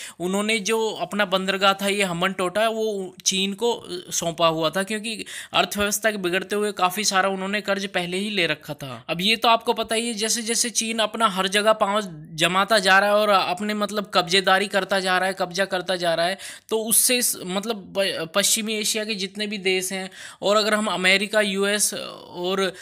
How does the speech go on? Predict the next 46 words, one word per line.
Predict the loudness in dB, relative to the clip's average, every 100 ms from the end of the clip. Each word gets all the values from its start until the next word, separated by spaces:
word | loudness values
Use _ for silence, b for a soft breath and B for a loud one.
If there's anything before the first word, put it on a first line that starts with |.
| B B
अ, | 2 4 2 0 -4 -2
ऑस्ट्रेलिया | 0 2 4 4 2
वगैरह | 2 0 0
इन | 0 -2
बड़े-बड़े | 0 0 0 0
देशों | 0 0 -2
की | -8 -4
बात | 0 2
करते | 0 -4 -4
हैं, | -4
तो |
वो | -2 0
भी | 0
इससे | 0 0 0
परेशान | 0 0 -2 -4 -6
हैं। | -10 B B B -2
तो | 0
श्रीलंका | 2 2 0 -2
के | -2
चीन | -2 -2 -2
का | -4 -2
कर्ज | -2 0 -2 -4 B B
के | -4
जाल | 2 4 4
में | 0
उलझ | 0 0 0
देख, | -4 0 0 0 -4
उ-, | -8 -6 -4 -2
उलझते | -4 -2 -2 0 -2
देख | 0 -2 -2
भारत | 0 0 0 -4
के | -4 -6 -6
समेत | -8 -10 -10 -6 -4 -4 -4
कई | -4 -4
पश्चिमी | -4 -4 -4 -4 -2
देश | -2 -2
परेशान | -2 -2 -2 -4 -4
हैं। |
दरअसल, | -2 0 0 -2
इन | -4
देशों | 0 0 0 -2
को | -4
डर | 0 2 2
है | 0
कि | -4 -6
कहीं | -6 -4 -6